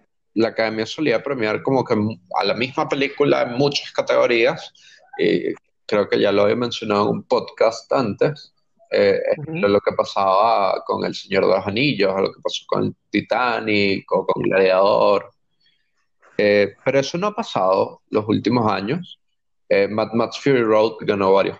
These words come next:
Speaker 1: premios, eh, técnicos. Eh, sin embargo, del resto se han repartido bastante. Y bueno, Ford versus Ferrari, dado que no está nominado en tantas categorías,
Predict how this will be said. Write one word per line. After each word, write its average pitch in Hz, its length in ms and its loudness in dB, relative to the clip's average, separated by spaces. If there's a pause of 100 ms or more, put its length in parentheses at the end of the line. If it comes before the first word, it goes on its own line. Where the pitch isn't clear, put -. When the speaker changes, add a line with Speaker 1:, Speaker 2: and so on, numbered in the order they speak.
Speaker 1:
premios, 147 760 -6 (400)
eh, 107 240 0
técnicos. 120 880 -4 (640)
Eh, 104 520 4
sin - 220 -4
embargo, 127 720 -2 (400)
del 120 380 0
resto 143 440 -4
se - 160 -4
han 135 160 -2
repartido 135 520 2
bastante. 135 680 -6 (300)
Y 131 60 0
bueno, 123 240 2
Ford 113 220 0
versus - 320 -4
Ferrari, 139 360 -2 (180)
dado 135 320 0
que 147 100 -2
no 131 80 -2
está 135 220 -4
nominado 131 380 0
en 127 120 -8
tantas 131 380 -2
categorías, 131 800 0